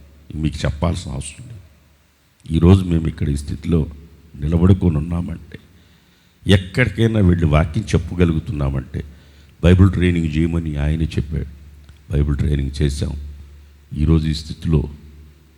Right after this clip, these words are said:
ఇక్కడ నిలబడుకొని ధైర్యంగా వాక్యం చెప్పగలుగుతున్నామంటే, ఆయన యేసన్న గారు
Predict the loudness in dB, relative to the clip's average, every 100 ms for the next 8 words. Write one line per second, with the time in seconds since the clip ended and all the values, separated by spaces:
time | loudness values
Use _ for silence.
0 | _ -4 -2 0 0 4 4 4 -2 0
1 | 0 2 2 2 0 0 -2 -4 -6 -4
2 | -4 2 2 2 -2 -4 -4 -4 -6 -8
3 | -8 -12 -20 -20 _ _ _ -14 -8 -2
4 | 0 0 0 0 0 -2 -2 -2 -4 -4